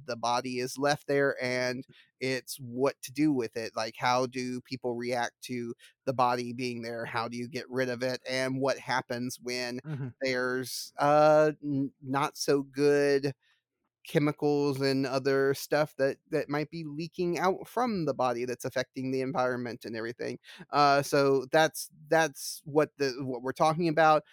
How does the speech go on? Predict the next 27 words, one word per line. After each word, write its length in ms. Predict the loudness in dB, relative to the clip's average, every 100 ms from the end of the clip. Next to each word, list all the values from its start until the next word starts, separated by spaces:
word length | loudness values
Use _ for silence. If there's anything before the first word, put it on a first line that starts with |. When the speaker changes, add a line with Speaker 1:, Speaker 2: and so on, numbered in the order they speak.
| -20 -20 -20 _ -20 _ _ _
Speaker 1:
The 580 | -2 0 2 0 -2 -4 -2
official 500 | -2 2 0 4 2 4
images 580 | 2 2 2 2 2 -2 6
of 280 | 8 8 4
the 80 | 0
kaiju 600 | 4 4 4 0 0 2
from 380 | 4 6 6
that, 320 | 2 2 0 0
that 120 | 0
is, 300 | 0 -4 -4
that 140 | -2
is 280 | -2 -4 -8 -16 -2
dead, 460 | 2 2 2 0
like, 260 | -2 -4 -4
I 40 | -4
mean, 260 | -4 -4 -8
he's, 440 | -10 -12 -12 -14 -14
he's 320 | -10 -10 -10
dead 380 | -4 2 2 2
at 140 | -4
the 80 | -6
beginning 420 | -12 -10 -6 -6
of 100 | -6
this 160 | -8 -8
movie, 400 | -4 -4 -6 -8
apparently. 600 | -6 -6 -6 -10 -12 -8
So, 320 | -6 -6